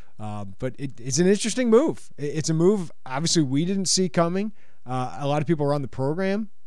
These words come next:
didn't really see coming, at least that we've talked to. Um, but it's certainly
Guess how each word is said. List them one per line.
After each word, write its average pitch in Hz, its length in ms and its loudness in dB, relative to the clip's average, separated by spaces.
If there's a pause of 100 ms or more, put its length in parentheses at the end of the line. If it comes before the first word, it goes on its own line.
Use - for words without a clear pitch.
(100)
didn't 170 260 2
really 185 340 4
see 185 300 0
coming, 175 380 0
at 160 60 -2
least 147 180 0
that 135 120 -2
we've 131 300 -2
talked 165 300 -2
to. 208 220 0 (440)
Um, 131 480 -2
but 143 100 -2
it's 131 100 -2
certainly 180 640 2